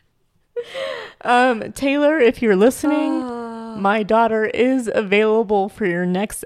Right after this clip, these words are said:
Speaker 1: album, Woodvale, even though that's probably already finished and recorded. Anyways,
Speaker 2: <sighs>
Speaker 1: what celebrity would you meet and interview?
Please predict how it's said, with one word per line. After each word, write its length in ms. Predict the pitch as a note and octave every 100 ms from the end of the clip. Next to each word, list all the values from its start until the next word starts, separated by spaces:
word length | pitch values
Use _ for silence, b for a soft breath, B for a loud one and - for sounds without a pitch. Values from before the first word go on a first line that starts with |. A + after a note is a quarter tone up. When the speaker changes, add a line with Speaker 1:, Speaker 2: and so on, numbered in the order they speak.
| -
Speaker 1:
album, 400 | F#3+ F#3+ F3+ E3+ - F3
Woodvale, 800 | A#3 B3+ B3+ C#4+ C4+ C4+ C#4+ - _ -
even 260 | A#3+ A3+
though 100 | A3+
that's 180 | G#3+ F3+
probably 360 | - A#3+ G#3+ G#3+
already 220 | G#3 A3
finished 380 | - G#3 G#3+ G#3
and 100 | F#3
recorded. 720 | F3+ - D4+ D4+ D4+ D4 C#4+ _ _ _ _ _ _ _ _ _ _ _ _ _ _ _ -
Anyways, 360 | B3 G#3 -
Speaker 2:
<sighs> 460 | A#3 A3+ A3 G#3 G3
Speaker 1:
what 260 | D4+ A4+
celebrity 500 | - A4+ A4 G#4+ G#4+
would 200 | G#4 F#4
you 180 | F4+ A#4
meet 260 | C#4 A#3+ G3+
and 80 | G#3
interview? 720 | G#3+ A3+ A3 F#3 F3+ G#3